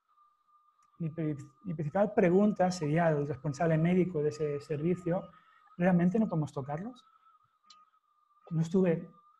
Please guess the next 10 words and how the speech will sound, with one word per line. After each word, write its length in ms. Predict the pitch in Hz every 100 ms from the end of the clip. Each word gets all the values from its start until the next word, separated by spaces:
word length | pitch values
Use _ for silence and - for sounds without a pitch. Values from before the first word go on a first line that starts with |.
| _
estaba 200 | - 143
con 120 | 139
otras 220 | 139 139 131
cosas 300 | 151 151 156
en 100 | 143
el 280 | 139 139 135
seminario 400 | 156 147 156 160
que 60 |
hicisteis 320 | 160 165 165
con 300 | - 147 147